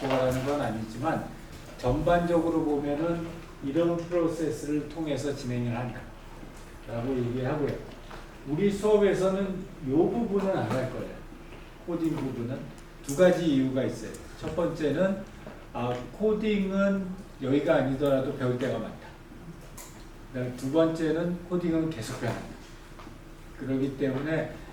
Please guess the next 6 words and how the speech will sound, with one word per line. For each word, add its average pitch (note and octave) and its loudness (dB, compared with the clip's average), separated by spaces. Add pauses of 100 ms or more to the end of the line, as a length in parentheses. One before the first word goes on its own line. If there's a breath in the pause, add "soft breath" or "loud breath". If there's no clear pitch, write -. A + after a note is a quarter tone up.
(120)
그, C3 4
그 D3 4 (140)
나는 D3 2
지금도 D#3 0
생각하는 D#3 2
거지만 D3 0